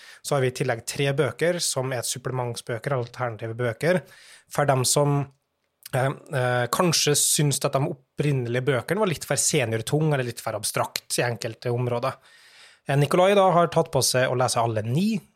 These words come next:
så, eh, han får ta <laughs> et par episoder selv. <laughs> Ellers så satser vi cirka på ny episode annenhver måned, i tråd med en tidsplan som ligger ute på Medium, på blogg,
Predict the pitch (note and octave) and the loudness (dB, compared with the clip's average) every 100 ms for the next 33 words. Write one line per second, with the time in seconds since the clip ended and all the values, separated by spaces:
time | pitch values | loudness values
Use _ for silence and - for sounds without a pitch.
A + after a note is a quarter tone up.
0 | _ - B2+ B2 B2 B2 B2 B2 B2+ - | _ -6 -2 0 0 0 0 0 0 0
1 | C#3 C3+ C3 A#2 - A#2 E3 D#3+ - B2+ | -2 -2 -2 -4 -2 0 0 -2 -2 -2
2 | A#2+ A#2 B2 A2+ G#2 G#2 _ _ - - | 0 -4 -2 -2 -4 -4 _ _ -8 -2
3 | A3+ A#3 - - - - - - D3+ C#3 | 0 -2 -10 -8 -6 -6 -2 0 4 4
4 | - - - - B2 D#3 - F#3 - A#2 | 2 -4 -6 -8 -4 -2 0 0 0 0
5 | B2 B2+ - - - - D#3+ A#2 A#2+ - | 0 -2 -4 -16 -10 -2 0 0 -2 0
6 | C3+ C#3 D3+ D#3+ E3 E3+ D#3+ F3 - E3 | 2 2 4 4 2 2 2 0 0 0
7 | C#3+ - B2+ B2+ D3 F3+ E3 F#3+ F3+ - | 0 0 0 2 2 2 2 0 -2 -6
8 | D3+ C#3 C3+ C3+ C3 C3+ D3+ C3 B2+ B2+ | -4 -4 -4 -2 0 0 0 -2 -2 -4
9 | C#3 - C#3+ D3+ E3 - - - C3+ A#2+ | -6 -4 0 2 0 -4 -8 -4 -2 -2
10 | B2 B2+ - C3+ C#3 C#3+ - - D3+ - | -4 -8 -8 -4 -4 -6 -12 -6 -4 -4
11 | - B2 C3 - C#3+ B2 D#3+ G3 D3 C3+ | -4 -2 -2 0 0 2 0 0 -2 0
12 | C#3+ | -2